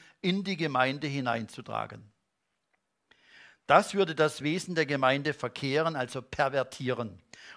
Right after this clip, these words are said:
Und deshalb warnt der Apostel Paulus im klassischen Kapitel über die Gemeindezucht, erster Korinther fünf, da warnt er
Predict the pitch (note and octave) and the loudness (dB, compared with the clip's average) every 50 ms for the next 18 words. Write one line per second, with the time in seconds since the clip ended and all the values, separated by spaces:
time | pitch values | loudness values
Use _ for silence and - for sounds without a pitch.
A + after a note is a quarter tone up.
0 | - _ C3 C3+ D#3 D#3 F#3 F3+ E3 - C#3 C#3 E3+ G#3+ - - F#3+ F3 D#3+ - | -12 _ -4 -4 2 4 4 4 4 6 4 4 4 4 -2 -2 0 0 0 0
1 | - D#3+ D3 - - A#2 - A#2+ B2 C3+ D#3 F3+ G3+ F#3+ - - - - - - | -2 -6 -6 -6 -10 -8 -2 -2 0 0 0 -4 -6 -8 -8 -16 -20 -20 -20 -20
2 | _ _ C3 C3 B2 - D#3 E3 F#3 - G#3 F3 - F3+ D#3+ - D3+ D3 - - | _ _ -6 -6 -4 4 4 4 4 4 -2 -8 -8 -8 -8 -2 -2 -2 0 -2
3 | C#3 C#3+ E3 G3 G3+ G3 - D3+ B2+ C3 C3 B2 C3+ B2+ B2+ B2+ C3+ D3 D#3+ F#3 | -6 -2 -2 -2 -2 -2 -6 -10 -8 -8 -6 -6 -4 0 2 2 2 0 -2 -8
4 | F3+ - - G3+ F#3+ - D#3 C#3 C3+ - - D3 B2 C3 C3+ C3 C3+ C#3 C#3 B2+ | -10 -10 -12 -12 -10 -8 -8 -8 -8 -8 -10 -10 -8 -8 -6 -6 -6 -6 -2 -2
5 | C3 B2 - - D#3 D#3+ F#3+ B3 C4 - - _ _ _ _ _ _ _ _ _ | -2 -4 -2 -2 -4 -4 -2 -4 -10 -12 -18 _ _ _ _ _ _ _ _ _
6 | - - - - - - - - - - - - - _ _ _ _ _ _ _ | -20 -20 -20 -20 -20 -20 -20 -20 -20 -20 -20 -20 -20 _ _ _ _ _ _ _
7 | _ _ _ - _ _ - C#3+ D#3 C#3+ C#3+ C#3+ E3+ G#3 G3+ - G#3 F#3+ G3+ A3+ | _ _ _ -20 _ _ 6 6 6 8 8 6 4 4 -2 -2 0 4 4 4
8 | A#3 A#3 | 4 2